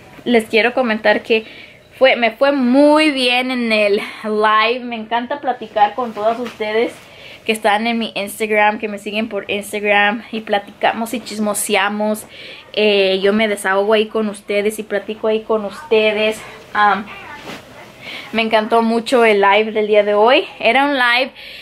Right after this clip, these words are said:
que, pues, tenía planeado con una muchacha que tiene una tienda de mascarillas y, um, ella hizo como un sorteo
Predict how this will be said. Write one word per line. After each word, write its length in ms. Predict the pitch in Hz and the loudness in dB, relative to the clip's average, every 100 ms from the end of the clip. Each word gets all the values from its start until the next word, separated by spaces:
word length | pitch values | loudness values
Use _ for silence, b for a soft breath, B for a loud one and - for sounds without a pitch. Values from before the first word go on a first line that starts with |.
| B - | B -10
que, 120 | 226 | -8
pues, 200 | 226 220 | -6 -4
tenía 320 | 214 214 220 | -2 0 -2
planeado 520 | 262 254 233 226 247 B B B | -2 0 0 2 0 B B B
con 360 | - 226 220 214 B B B B B B | -4 0 0 0 B B B B B B
una 240 | 311 349 | 0 2
muchacha 320 | 330 - - 294 | 2 0 -6 -4
que 100 | 269 | -2
tiene 240 | 247 247 | -2 0
una 240 | 262 240 | 0 0
tienda 340 | 233 220 220 247 | 0 0 2 2
de 120 | 233 | 2
mascarillas 840 | 214 196 - 196 196 226 254 285 | 0 -4 -4 -2 0 2 0 -2
y, 300 | 233 202 196 B B | -8 -8 -10 B B
um, 240 | 208 196 190 | -2 -2 -2
ella 240 | 196 220 | -2 2
hizo 420 | 220 226 - 226 | 0 0 -4 -2
como 280 | 226 214 208 | 0 -2 -2
un 80 | 214 | -4
sorteo 760 | 226 226 - 269 277 277 277 | -2 -4 0 2 4 4 2